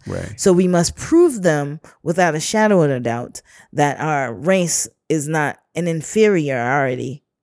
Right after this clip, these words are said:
Speaker 2: to our person. It is a brilliance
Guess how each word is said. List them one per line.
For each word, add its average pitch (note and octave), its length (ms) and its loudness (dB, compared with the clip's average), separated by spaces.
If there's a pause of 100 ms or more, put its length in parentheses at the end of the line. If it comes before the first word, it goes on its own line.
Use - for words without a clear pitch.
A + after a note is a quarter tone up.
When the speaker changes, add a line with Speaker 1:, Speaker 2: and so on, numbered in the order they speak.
Speaker 2:
to D#3+ 160 2
our C3 380 -2 (100)
person. C#3+ 480 -2 (380)
It F3+ 120 2
is D3 520 -4 (200)
a D#3+ 80 0
brilliance G3+ 960 2